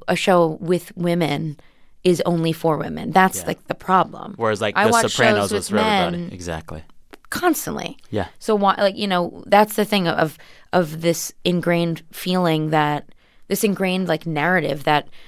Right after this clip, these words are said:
Speaker 1: you, we can only relate to people that look exactly like us. It's like, that's, that's not right at all.
Speaker 2: Yeah.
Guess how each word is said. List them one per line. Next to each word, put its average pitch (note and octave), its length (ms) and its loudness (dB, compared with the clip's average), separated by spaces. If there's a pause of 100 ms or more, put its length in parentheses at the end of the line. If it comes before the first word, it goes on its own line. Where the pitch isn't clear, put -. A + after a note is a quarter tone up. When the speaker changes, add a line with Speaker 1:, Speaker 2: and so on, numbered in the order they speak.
(160)
Speaker 1:
you, F3+ 160 -2
we F3 120 2
can D#3+ 200 0
only D#3 200 2
relate C#3+ 440 2
to D3 460 2
people D#3 260 2
that - 160 -4
look D#3 160 0
exactly - 400 -2
like D#3+ 280 0
us. - 280 -4
It's - 120 -6
like, - 200 -4
that's, F3 260 0 (220)
that's E3 240 -4
not E3 240 0 (300)
right D#3+ 200 2
at D#3 100 2
all. F3+ 400 2
Speaker 2:
Yeah. F#2 100 -14